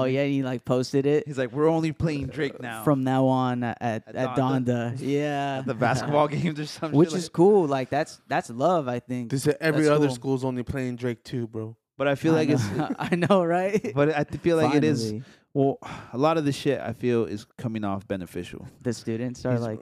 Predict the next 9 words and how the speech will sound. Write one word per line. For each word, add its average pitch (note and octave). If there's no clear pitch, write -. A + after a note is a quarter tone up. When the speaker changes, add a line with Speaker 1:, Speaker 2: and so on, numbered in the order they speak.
Speaker 1:
he's A#2
Speaker 2:
"Finally." C#3+
Speaker 1:
beneficial. C3
Like, G2+
like, A#2
I've C#3
always D3
counter-argued A2
Laz, F#2